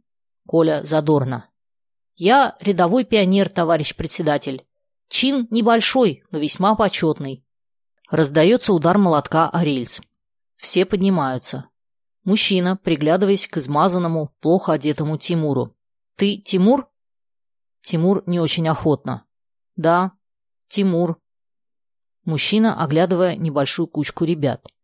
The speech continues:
«Почему же народу пришло так мало?» «Я слыхал, что у вас ребят много». Тимур горько. «Все пришли», отворачиваясь.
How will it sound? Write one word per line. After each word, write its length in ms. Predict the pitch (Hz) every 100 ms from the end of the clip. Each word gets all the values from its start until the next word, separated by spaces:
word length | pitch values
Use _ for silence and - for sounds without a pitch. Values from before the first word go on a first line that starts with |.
| _ _ _ _ -
«Почему 380 | - 240 262
же 100 | 165
народу 360 | 165 185 196 156
пришло 380 | 170 156 151 143
так 200 | 156 -
мало?» 380 | 165 127 120 - _ _ _ _ _
«Я 220 | 143 180
слыхал, 440 | 240 226 - 214 233
что 180 | -
у 40 | 165
вас 200 | 202 -
ребят 340 | 175 175 196
много». 480 | 170 156 190 156 - _ _ _ _ _ -
Тимур 400 | 175 165 175 -
горько. 540 | 165 160 139 143 - _ _ _ _ _ _
«Все 280 | - - 214
пришли», 640 | 214 160 - 156 143 120 _ _ _ _ _ _
отворачиваясь. 880 | - - 147 139 131 156 139 - -